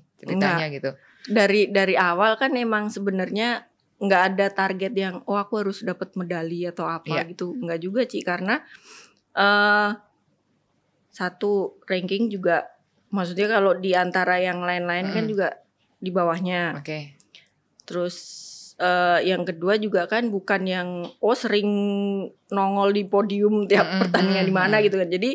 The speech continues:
Speaker 2: dari awal tuh mikirnya cuman, "Ya udahlah, yang penting gimana caranya nggak cuman berpartisipasi aja," gitu.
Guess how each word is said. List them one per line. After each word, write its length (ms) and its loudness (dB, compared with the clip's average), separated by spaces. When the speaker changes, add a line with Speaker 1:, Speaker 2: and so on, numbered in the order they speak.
Speaker 2:
dari 260 6
awal 360 4
tuh 100 0
mikirnya 400 0
cuman, 400 -2
"Ya 120 -6
udahlah, 280 2
yang 160 2
penting 360 -4
gimana 400 0
caranya 440 0
nggak 160 2
cuman 420 -2
berpartisipasi 880 -2
aja," 240 2
gitu. 320 -2